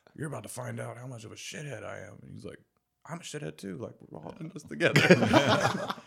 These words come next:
But, you know, doing, doing that, and then, you know, he left, and I, I did my, you know, set and quiet meditation for an hour, and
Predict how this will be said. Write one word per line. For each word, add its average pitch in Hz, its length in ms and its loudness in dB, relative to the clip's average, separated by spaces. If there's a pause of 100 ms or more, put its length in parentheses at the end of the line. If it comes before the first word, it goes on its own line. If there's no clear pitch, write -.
(400)
But, 123 380 2 (1400)
you 156 120 -2
know, 131 200 2
doing, 135 680 2
doing 160 320 8
that, 139 320 6
and 117 140 2
then, 120 440 2 (220)
you 110 100 -4
know, 104 100 -2
he 113 120 -4
left, 117 520 4
and 104 100 -2
I, 98 200 -2
I 90 80 -6
did 101 240 -4
my, 95 180 0 (340)
you - 100 -10
know, 95 80 -6
set 87 380 -4
and 95 220 -6
quiet 90 300 -4
meditation 95 540 -8
for 101 120 -10
an 101 100 -4
hour, 110 400 0
and 104 180 -4